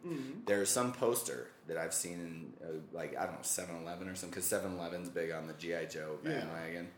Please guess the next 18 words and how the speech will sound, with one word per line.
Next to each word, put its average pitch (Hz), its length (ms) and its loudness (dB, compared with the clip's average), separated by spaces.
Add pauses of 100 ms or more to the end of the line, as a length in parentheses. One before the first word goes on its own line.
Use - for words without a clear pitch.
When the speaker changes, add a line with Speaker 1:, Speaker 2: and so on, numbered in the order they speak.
(400)
Speaker 2:
Whoever 131 300 8
that 107 200 4
girl 110 240 4
is 78 220 0
in 80 80 -6
the, 76 40 -4 (760)
in 98 80 -4
the, 92 220 -2
in 85 80 -2
the 85 140 2
redhead 101 380 4
girl, 156 320 4 (320)
Speaker 1:
The - 80 -2
Speaker 2:
woo. 302 640 6 (1040)
Speaker 1:
Isn't 196 240 -2
it - 120 -2
Sienna 165 380 -2
Miller? 165 320 -6